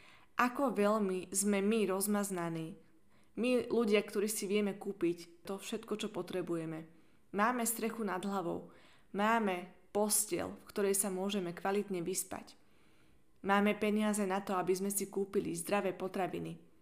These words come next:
Máme možnosť na to, aby sme si zacvičili čo i len doma alebo vonku. Niektorí títo ľudia nemajú ani len domov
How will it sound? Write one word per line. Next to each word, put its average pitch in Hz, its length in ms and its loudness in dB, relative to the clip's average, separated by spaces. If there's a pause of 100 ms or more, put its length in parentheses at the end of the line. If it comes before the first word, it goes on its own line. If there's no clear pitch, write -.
(500)
Máme 202 480 2 (320)
možnosť 208 600 0 (120)
na 202 160 2
to, 220 160 -2
aby 196 260 0
sme 208 140 0
si 208 160 -2
zacvičili 214 640 0
čo 202 160 -6
i 208 160 0
len 185 180 0
doma 180 380 0 (400)
alebo 190 320 2
vonku. 190 400 0 (1400)
Niektorí 214 400 2
títo 220 240 0
ľudia 208 240 4
nemajú 196 380 0
ani 185 180 0
len 180 160 0
domov 180 400 -2